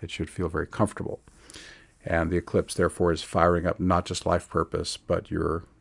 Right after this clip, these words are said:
work in the world, whatever that may be right now. So that's probably a, the biggest opportunity is, you know, new energy toward life purpose, toward career with this, with this eclipse on your north node.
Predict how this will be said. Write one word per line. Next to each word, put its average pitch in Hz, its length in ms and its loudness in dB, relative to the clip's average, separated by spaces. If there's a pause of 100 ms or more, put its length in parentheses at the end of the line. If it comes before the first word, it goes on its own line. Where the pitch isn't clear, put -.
(140)
work 87 280 0
in 85 60 -4
the 82 100 -2
world, 82 260 2
whatever 78 280 -2
that 80 140 -6
may 80 140 -4
be 82 220 -2
right - 240 -4
now. - 260 -10 (1120)
So - 120 0
that's 107 320 4
probably 92 400 4
a, 90 200 0 (200)
the 98 140 2
biggest 90 380 4
opportunity 82 640 0
is, 85 260 -6 (420)
you 92 80 2
know, 85 120 4
new 98 280 8
energy 90 360 6
toward 90 300 4
life 85 260 6
purpose, 82 460 0
toward 82 320 -6
career 90 420 -4 (280)
with 92 200 -6
this, - 300 -4 (640)
with 87 140 -2
this - 160 -6
eclipse - 420 -2
on 85 200 -2
your 82 100 -2
north 82 300 -4
node. 82 340 -4